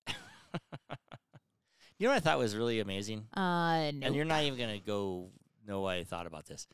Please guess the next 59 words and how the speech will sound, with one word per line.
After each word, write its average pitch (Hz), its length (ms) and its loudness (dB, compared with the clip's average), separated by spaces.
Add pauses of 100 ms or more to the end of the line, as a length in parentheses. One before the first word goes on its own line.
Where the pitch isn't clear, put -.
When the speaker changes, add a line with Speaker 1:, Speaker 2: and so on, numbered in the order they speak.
Speaker 2:
Hmm. 170 420 -2
Speaker 1:
There's 127 160 2
a 143 60 4
Cold 165 360 0
Stone 139 280 0
Creamery. 113 560 -6
Speaker 2:
<laughs> - 100 -14
Right. 190 560 8 (300)
Speaker 1:
Did 123 160 -6
I 110 60 -4
say 117 160 -4
it 120 60 -2
right? 127 160 -6 (100)
Speaker 2:
Cold 294 180 2
S-, - 60 -12
Speaker 1:
Cold 220 100 0
Speaker 2:
you 247 80 12
Speaker 1:
Stone, 269 180 12
Speaker 2:
actually 285 180 12
Speaker 1:
yeah. 277 40 12
Speaker 2:
did 220 320 10
Speaker 1:
I 123 40 4
keep 165 120 6
Speaker 2:
this 233 80 12 (100)
Speaker 1:
saying - 40 6
Speaker 2:
time. 165 180 8
Speaker 1:
Stone 123 260 6
Cold. 120 220 6 (200)
Speaker 2:
<laughs> - 220 -6
Speaker 1:
The 139 80 2
last 165 240 6
time 190 160 4
we 160 60 0
went 170 140 2
there, 143 100 6
we 123 80 6
went 123 120 2
to 123 80 -2 (100)
the 107 60 -2
Cold 120 300 0
Stone 123 340 0
Speaker 2:
We 226 180 10
did 208 140 10
Speaker 1:
Creamery. 190 60 4
Speaker 2:
go 190 60 10
to 185 80 6
Cold 165 320 4
Speaker 1:
We 120 100 6
went 170 140 8
with 185 100 6
the 220 60 4
Speaker 2:
Stone. 139 120 6
Speaker 1:
kids, 117 220 2
right? 101 340 0 (600)
And 120 420 2
we 123 100 0
get 139 160 2
in 123 80 -4
line 120 460 0